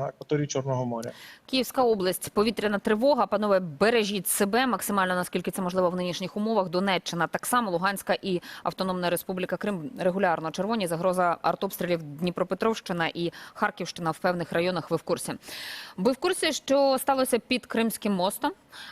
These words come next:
Speaker 2: В якому стані він зараз, пане Дмитре? Бо, е, тут плачуться російські пропагандисти, що величезна,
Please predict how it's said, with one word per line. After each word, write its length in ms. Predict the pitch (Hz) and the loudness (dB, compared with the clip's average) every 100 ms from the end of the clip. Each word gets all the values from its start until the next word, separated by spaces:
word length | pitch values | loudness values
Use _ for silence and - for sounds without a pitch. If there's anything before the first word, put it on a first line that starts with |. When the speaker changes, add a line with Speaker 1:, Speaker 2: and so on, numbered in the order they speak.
| - | -2
Speaker 2:
В 80 | |
якому 300 | 214 220 262 | -2 2 2
стані 300 | 240 269 254 | 2 2 2
він 180 | 233 240 | 2 2
зараз, 340 | 226 285 285 - | 4 4 4 0
пане 220 | 220 202 | 0 0
Дмитре? 320 | 196 180 180 | 2 2 2
Бо, 320 | 185 214 226 | 4 6 6
е, 180 | 208 208 | 6 4
тут 220 | 220 220 | 2 -4
плачуться 800 | - 233 262 262 - 226 202 185 | 0 2 2 0 0 4 4 4
російські 340 | 196 233 - | 2 0 0
пропагандисти, 760 | 208 208 214 214 214 269 - 226 | 0 0 2 0 2 0 2 -2
що 440 | - 214 208 202 180 | 0 2 4 4 4
величезна, 960 | 214 226 214 233 240 214 208 202 202 | 4 2 4 4 4 4 2 4 2